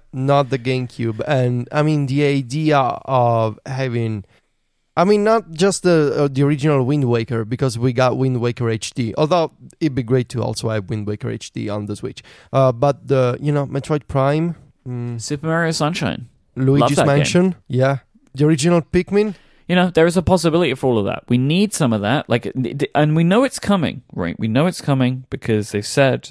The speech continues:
Speaker 2: that kind of in the fall when they have the, the play, pay for system, it comes with, like, an S N E S game. So, like, all of that stuff is coming. I thought that they would maybe have something to go along with this.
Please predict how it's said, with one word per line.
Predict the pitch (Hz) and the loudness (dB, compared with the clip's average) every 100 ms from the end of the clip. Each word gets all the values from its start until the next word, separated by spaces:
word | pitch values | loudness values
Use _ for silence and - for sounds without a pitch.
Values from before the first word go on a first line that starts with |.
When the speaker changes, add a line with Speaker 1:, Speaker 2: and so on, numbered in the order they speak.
| - | -8
Speaker 2:
that | - | -8
kind | - 104 98 | -4 -4 -2
of | |
in | 95 | -2
the | 92 | -4
fall | - 156 139 123 113 120 | 0 2 4 2 -2 -6
when | - 95 | -6 -6
they | 95 92 | -6 -4
have | 104 95 101 | -4 -6 -4
the, | 90 90 90 101 - _ _ _ _ - | -2 0 -2 -6 -10 _ _ _ _ -10
the | 87 90 _ | -8 -10 _
play, | - 120 113 - | -4 0 -2 -2
pay | 120 120 | 0 0
for | - 113 107 | 0 0 0
system, | 131 - 139 117 - - - - | -2 -2 0 0 -4 -16 -20 -14
it | - | -2
comes | 127 117 117 | 0 2 2
with, | 110 110 110 | 4 4 4
like, | 101 - | 0 0
an | 101 | -2
S | 101 | -2
N | 95 | -4
E | 90 | -4
S | 107 | -6
game. | - 127 120 | -2 -2 -2
So, | 127 110 | -4 -2
like, | 110 - | -2 -2
all | - 143 | 0 2
of | 151 | 2
that | 127 | 0
stuff | - 120 | -4 -6
is | 107 | -6
coming. | - 104 127 151 - - - - - - | -6 -4 -4 -6 -12 -20 -20 -20 -10 -2
I | 135 | 0
thought | 156 151 | 2 2
that | 135 | 4
they | 127 | 4
would | 120 110 | 4 2
maybe | 117 117 | 2 2
have | 110 113 | 0 -2
something | - 117 135 135 139 | 0 0 2 0 0
to | - | -2
go | 104 98 | 0 2
along | 98 107 | 2 0
with | 127 | -2
this. | 160 170 - | -2 -4 -12